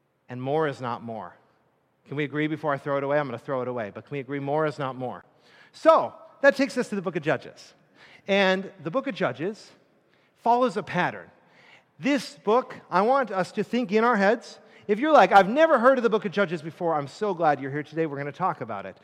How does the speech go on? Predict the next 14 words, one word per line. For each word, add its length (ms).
The 80
book 200
of 80
Judges, 400
I'm 160
gonna 140
give 200
a 60
subtitle, 720
"The 160
Total 560
Failure 580
and 160
Disobedience 880